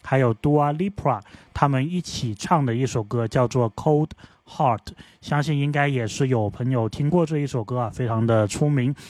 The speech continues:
那么 Dua Lipa 呢，据我所知啊，也是我们的老鹰球迷海鹰他比较喜欢的，所以如果海鹰有听到这一集啊，也可以留个言，对吧？代表你听过。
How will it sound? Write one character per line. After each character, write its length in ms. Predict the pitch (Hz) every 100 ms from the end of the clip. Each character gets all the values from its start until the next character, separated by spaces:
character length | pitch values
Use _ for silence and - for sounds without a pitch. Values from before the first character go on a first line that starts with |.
| - -
那 80 | 151
么 100 | 127
Dua 320 | 147 147 151
Lipa 380 | 175 - 127 117
呢， 120 | 120
据 180 | - 180
我 200 | 131 135
所 280 | - 127 101
知 200 | 127 131
啊， 140 | 117 - - -
也 100 | 123
是 140 | 107 151
我 240 | 135 113
们 240 | 110 113
的 220 | 127 127 120
老 180 | 110
鹰 120 | 123 156
球 180 | -
迷 180 | 120 120
海 220 | 120 117
鹰 280 | 107 147 196 - - _
他 160 | - 131
比 100 | 117
较 160 | 120
喜 220 | 127 - 107
欢 220 | 131 131
的， 120 | 113
所 200 | 101 123
以 180 | 123 110 - - -
如 120 | 127
果 120 | 139
海 220 | 135 120
鹰 200 | 117 143
有 160 | 143 113
听 240 | - 135
到 260 | 139 139 123
这 140 | -
一 120 | 147 139
集 200 | - 123
啊， 140 | 110
也 140 | 117 110
可 200 | 120 131
以 300 | 131 120 107 - - _
留 120 | 131
个 140 | 147 156
言， 180 | 123 123
对 100 | 131
吧？ 160 | 127 107
代 160 | 143
表 220 | 123 120 123
你 320 | 120 110 104
听 260 | - 151
过。 220 | - 175